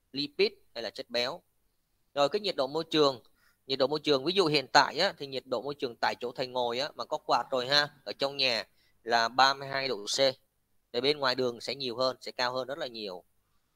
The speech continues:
Và khi mà đi ở nhiệt độ như thế này á, thì nó sẽ ảnh hưởng tới, à, tới cái sức khỏe của chúng ta luôn. Rồi tập thể dục, mà tập thể dục đương nhiên nhiệt độ tăng rồi. Là tập thể dục đây là tập thể dục bình thường nhá. Vì có những, có những vận động viên thể thao á,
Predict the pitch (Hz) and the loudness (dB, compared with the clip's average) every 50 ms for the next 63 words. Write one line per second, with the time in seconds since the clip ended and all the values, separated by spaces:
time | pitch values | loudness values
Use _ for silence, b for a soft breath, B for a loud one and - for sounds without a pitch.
0 | _ _ _ - 107 117 - - 165 165 147 131 123 143 151 156 156 151 139 156 | _ _ _ -6 -6 -6 -4 -4 -6 -4 -4 -6 -4 -4 -4 -4 -2 -4 -4 -6
1 | 160 151 139 - 131 120 104 113 127 127 - 151 156 151 135 113 110 107 120 123 | -8 -12 -12 -8 -6 -6 -6 -6 -8 -12 -10 -8 -6 -4 -4 -4 -4 -4 -6 -6
2 | - - 123 110 110 120 127 135 - - 101 - - 107 113 131 147 160 _ _ | -6 -8 -12 -12 -10 -10 -12 -10 -8 -8 -8 -8 -10 -12 -10 -10 -10 -10 _ _
3 | _ _ _ _ _ - 110 107 110 123 120 104 98 117 117 123 123 127 139 165 | _ _ _ _ _ -16 -16 -14 -10 -10 -10 -10 -10 -6 -4 -2 -2 0 -2 -4
4 | 175 - _ _ _ 120 117 113 113 - 123 120 147 156 - 170 - _ - 107 | -6 -8 _ _ _ -14 -12 -12 -12 -10 -10 -8 -8 -8 -10 -10 -10 _ -8 -8
5 | - 104 104 104 - 127 127 - 120 120 120 120 120 - _ _ _ _ _ _ | -8 -8 -12 -18 -18 -12 -6 -2 -2 0 -2 -2 -6 -10 _ _ _ _ _ _
6 | _ _ _ _ _ _ _ _ _ _ _ _ _ _ _ 135 139 139 135 135 | _ _ _ _ _ _ _ _ _ _ _ _ _ _ _ 0 2 4 4 2
7 | 131 - 143 135 - - 151 160 175 156 120 - - _ _ _ _ 123 127 131 | 2 2 2 2 2 0 0 2 2 0 0 -2 -12 _ _ _ _ -10 -8 -8
8 | 139 - 139 123 - 147 147 143 135 - 156 156 151 156 156 151 143 127 117 113 | -4 -2 -2 -2 -2 -4 -8 -8 -8 -6 -6 -8 -6 -6 -8 -8 -8 -8 -6 -6
9 | 92 98 - 127 127 131 135 131 117 107 - _ _ _ _ _ _ _ _ _ | -6 -2 0 -2 -2 0 -2 -4 -4 -4 -6 _ _ _ _ _ _ _ _ _
10 | _ _ _ _ - 120 120 - - 127 - 165 170 160 131 - 156 156 151 - | _ _ _ _ -4 -4 -2 0 -2 -2 -2 -4 -8 -8 -6 -2 -2 0 0 -2
11 | - - - 123 - - 139 151 151 131 - 131 120 120 - - 131 127 123 117 | -4 -4 -8 -8 -6 -8 -8 -8 -8 -8 -8 -8 -10 -10 -6 -4 -2 0 0 0
12 | 117 127 151 165 160 _ _ _ _ _ _ _ _ _ _ 117 117 120 117 - | 0 0 0 0 0 _ _ _ _ _ _ _ _ _ _ -6 -4 -2 0 2
13 | 160 180 190 185 165 190 208 208 196 - - 180 170 160 160 151 156 143 120 123 | 2 2 2 -2 -8 -10 -10 -12 -10 -6 -4 -4 -4 -4 -4 -2 -2 0 0 -2
14 | 120 117 123 147 139 135 127 110 107 - 139 135 135 135 139 147 160 | -4 -2 -2 -4 -4 -2 -4 -6 -4 0 2 2 2 2 2 2 0